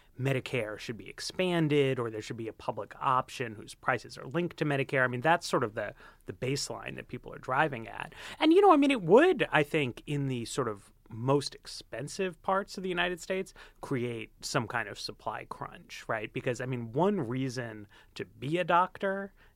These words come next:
in a very high cost area is precisely that, you know, you can, you can get that money from people and you might choose to go elsewhere where it's,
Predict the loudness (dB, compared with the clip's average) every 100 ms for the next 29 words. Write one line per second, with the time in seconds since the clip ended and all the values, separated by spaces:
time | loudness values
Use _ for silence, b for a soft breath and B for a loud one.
0 | -2 -2 0 -4 -4 -4 -6 -6 -8 -10
1 | -10 -14 -2 0 0 -2 -6 -8 b b
2 | -8 -8 -4 -2 0 -2 -2 -2 -2 -6
3 | -10 -10 -8 -10 -12 -14 -12 -10 -8 -6
4 | -8 -10 -8 -6 -6 -4 -4 -4 -4 -2
5 | -4 -4 -8 -6 -6 -8 -8 -8 -8 -8
6 | -10 -6 -6 -4 -4 -2 -4 -6 -8 -12
7 | -18 -20